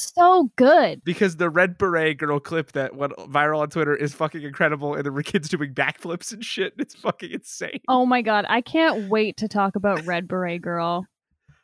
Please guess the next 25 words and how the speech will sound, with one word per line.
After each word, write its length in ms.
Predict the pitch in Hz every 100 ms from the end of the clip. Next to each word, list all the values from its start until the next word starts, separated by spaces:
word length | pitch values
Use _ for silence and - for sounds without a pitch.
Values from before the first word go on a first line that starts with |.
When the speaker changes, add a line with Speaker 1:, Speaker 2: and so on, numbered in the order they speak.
| _ _ 135
Speaker 2:
Um, 480 | 143 135 127 120 - _ _ _ _ _ _
and 140 | 151 156
then 160 | 165
we've 180 | 156 147
also, 220 | 160 196
I 120 | - 160
added 300 | 160 214 220
a 40 |
few 400 | - 190 185 170
other 280 | 147 147 151
credits 440 | - 165 139 135
just 220 | - 143 -
because 320 | 151 160 139
it 140 | 135
seemed 260 | - 143 143
like 120 | 147
they 80 | 151
were 160 | 139
leaning 300 | 127 135 139
very 360 | 135 131 127 127
hard 340 | 120 127 135
into 240 | 139 123 127
these 240 | 127 131
two 200 | - 120
things. 420 | 117 127 139 160